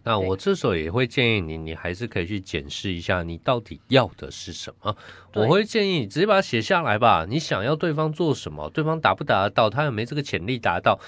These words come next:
Speaker 1: 你把它好好写下来，你自己想一想就 OK 了嘛。
Speaker 2: 对，而且还有一个很重要的是，因为，嗯，如果你跟对方其实你们要的未来目标不一样的话，代表你们已经开始有点分歧了。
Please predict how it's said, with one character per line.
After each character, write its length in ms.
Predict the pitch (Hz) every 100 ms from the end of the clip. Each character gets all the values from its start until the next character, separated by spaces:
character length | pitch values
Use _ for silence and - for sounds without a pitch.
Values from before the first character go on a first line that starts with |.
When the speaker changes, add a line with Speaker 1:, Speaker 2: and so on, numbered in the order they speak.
| -
Speaker 1:
你 80 | 190
把 160 | 185 175
它 60 |
好 160 | 135 110
好 120 | 202
写 220 | 208 -
下 160 | 170 165
来， 140 | 131 110
你 120 | 110
自 100 | 190
己 100 | 151
想 220 | 131 110
一 40 | 151
想 180 | 113 -
就 160 | - 156
OK 260 | 170 - 196
了 80 | 190
嘛。 160 | 95 - - - -
Speaker 2:
对， 180 | 214 160
而 120 | 262
且 100 | 320
还 140 | 254
有 60 | 226
一 40 |
个 80 | 214
很 160 | 202 175
重 140 | 214
要 160 | 202 185
的 60 |
是， 240 | - 196 180 - - -
因 80 | 254
为， 240 | 294 240 - -
嗯， 200 | 208 208 -
如 100 | 220
果 200 | 240 254
你 280 | 214 185 156
跟 220 | 214 208 214
对 180 | 220
方 260 | 190 180 180
其 140 | 190
实 80 | 180
你 140 | 185 175
们 240 | 147 131 247
要 180 | 214
的 100 | 170
未 140 | 196 202
来 100 | 143
目 160 | 202
标 160 | 117 156
不 260 | - 175 127
一 60 |
样 100 | 147 -
的 40 |
话， 140 | - 175
代 140 | 233
表 140 | 208
你 80 | 185
们 80 | 175
已 20 |
经 80 | 196
开 180 | 208 196
始 120 | 180
有 80 | 175
点 100 | 160
分 220 | 190 170
歧 320 | - - -
了。 80 | 110